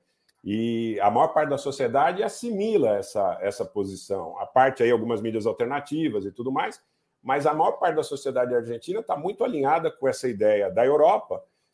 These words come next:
de que o vilão nesse conflito é o Putin, tá? É, eu acredito que eles esperavam que o Putin viesse,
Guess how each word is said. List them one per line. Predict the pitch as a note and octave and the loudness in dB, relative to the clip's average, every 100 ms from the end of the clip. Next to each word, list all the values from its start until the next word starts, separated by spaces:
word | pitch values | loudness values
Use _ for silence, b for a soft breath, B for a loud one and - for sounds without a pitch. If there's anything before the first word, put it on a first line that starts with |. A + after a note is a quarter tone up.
| _ | _
de | A2 | -6
que | B2 - D3 F3 - | -6 0 2 2 2
o | C#3 D3+ D3+ | 2 2 0
vilão | C3+ F#3+ C3+ E3+ A#3+ - _ - | 0 4 6 4 -2 -8 _ -6
nesse | A#2+ B2+ - | -4 -4 -4
conflito | D3+ - C#3+ - | -8 -4 -2 -2
é | |
o | - | -2
Putin, | - D3 - - _ _ _ _ | 2 2 2 -6 _ _ _ _
tá? | - F#2+ _ _ _ _ _ _ | -16 -16 _ _ _ _ _ _
É, | - C#3 C3+ C3 C3 | 2 6 6 4 4
eu | F#3 B3 | 8 8
acredito | A#3 C#3 A2 G#3 F#3 | 6 0 2 -2 -4
que | C3 C#3+ | -2 0
eles | C#3 | 0
esperavam | D3+ D#3 - D3+ B2 C3+ F#3 B2 | -2 -2 2 6 6 6 4 0
que | - | -4
o | A2+ | -4
Putin | B2 B2 G2+ | -2 -4 -4
viesse, | F2 G#2 A#2 E3 G3 - C#2+ | -8 2 4 4 2 -8 -16